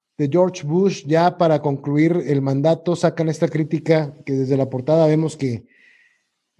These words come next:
que es un, un, un, una crítica a su país, a,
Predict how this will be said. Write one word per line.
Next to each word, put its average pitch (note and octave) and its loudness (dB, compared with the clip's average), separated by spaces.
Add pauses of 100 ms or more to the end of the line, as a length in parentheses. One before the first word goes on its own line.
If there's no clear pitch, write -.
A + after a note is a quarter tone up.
(280)
que D3 4
es D3 2
un, D3+ -2
un, D3 -6
un, D3+ -8
una D#3 -2
crítica D3+ -2
a - -4
su B2+ -8
país, D3 -4
a, A#2 -16